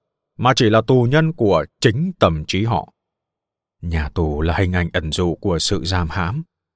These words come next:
bị mất tự do theo cả nghĩa đen và nghĩa bóng. Thí nghiệm nhà tù Stanford đã đi từ một nhà tù mang tính tượng trưng vào thời điểm ban đầu,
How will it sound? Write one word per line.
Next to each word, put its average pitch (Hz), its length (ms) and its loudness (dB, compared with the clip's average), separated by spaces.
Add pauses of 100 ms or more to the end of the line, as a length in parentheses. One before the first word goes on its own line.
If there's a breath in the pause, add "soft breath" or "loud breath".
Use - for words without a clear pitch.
(180)
bị 90 180 0
mất 104 220 -2
tự 90 160 -2
do 87 340 -2 (160)
theo 151 160 2
cả 101 160 0
nghĩa 107 200 0
đen 143 280 0
và 78 120 -6
nghĩa 87 160 -6
bóng. 98 280 -6 (720)
Thí 151 120 6
nghiệm 123 260 4
nhà 98 180 2
tù 92 280 0
Stanford 113 600 -4 (500)
đã 117 120 0
đi 165 160 6
từ 120 140 2
một 95 220 0
nhà 92 160 2
tù 92 240 2
mang 113 280 0
tính 139 180 -2
tượng 80 240 -2
trưng 120 280 0 (200)
vào 82 260 -2
thời 82 220 -4
điểm 78 200 -4
ban 92 180 -2
đầu, 78 200 -2